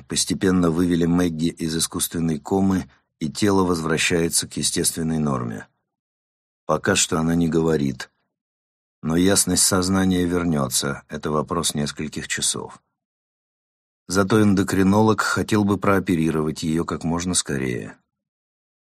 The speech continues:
Эрван задумался — не заскочить ли повидать её перед тем, как ехать домой переодеться. Нет времени. Улица Сент-Антуан, Шатле.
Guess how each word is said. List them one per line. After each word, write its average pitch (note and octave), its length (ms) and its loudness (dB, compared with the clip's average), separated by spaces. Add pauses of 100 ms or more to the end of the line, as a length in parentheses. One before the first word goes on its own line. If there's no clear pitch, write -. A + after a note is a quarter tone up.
(460)
Эрван F2 340 0
задумался — D#2+ 920 -2 (720)
не E2 60 -2
заскочить D#2+ 500 -2
ли F2+ 80 -2
повидать D#2 560 -4
её D2 180 -2
перед C#2+ 240 -6
тем, C#2+ 180 -4
как D2 200 -10
ехать C#2 280 -6
домой C#2 260 -4
переодеться. B1 800 -6 (1000)
Нет D2 240 -4
времени. C2 580 -4 (1300)
Улица F#2 420 2
Сент-Антуан, E2+ 880 2
Шатле. D2 520 -2